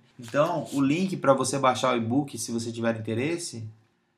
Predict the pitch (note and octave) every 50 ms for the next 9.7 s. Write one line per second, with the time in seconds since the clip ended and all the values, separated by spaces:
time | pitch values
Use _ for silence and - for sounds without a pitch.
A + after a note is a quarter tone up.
0 | _ _ _ - A2 G#2 B2 A#2+ A#2+ A#2+ A#2 A2+ A#2 A#2 A2 A2+ A2+ A2 G#2+ G#2+
1 | - - - A#2 - - - A#2 A#2 A2+ G#2+ G#2+ A2+ A2+ A2+ A2 A2+ - - -
2 | A#2 A2+ A2+ A#2 A#2 A2+ - A#2 G#2+ G#2+ A#2 B2 C3+ C3+ - A2+ G#2+ G2 G#2 G#2+
3 | G#2+ - B2+ A#2 A2+ G#2+ G#2+ A2 A#2+ A#2 A2 G#2+ A2+ A#2+ C3 D3 D3 C#3 - -
4 | - - - - A2 A2+ - D3 A#2+ G#2+ G2+ G2 G2 - - G#2+ - - _ _
5 | _ _ _ _ _ _ _ _ _ _ - - A2+ C3+ F#3+ G#3 G3+ - - -
6 | G3+ - - - - - C#3+ D3 C#3+ C#3+ C#3+ - D3+ D3+ D3 C3+ C3+ C#3+ E3 F#3
7 | G3+ G3+ G3 F#3+ D3 B2+ A#2+ C3 C3+ D3 C#3+ D3 D3 C#3 A#2+ A#2+ B2+ C3 C#3 C3+
8 | C#3+ C3+ C3+ B2+ A#2 C3+ C#3 C#3+ C#3 - A2 G2 F#2 F#2+ - - - - - A2+
9 | A#2+ A#2 - C#3 C3+ C#3+ C#3+ C#3 - F#2 - - -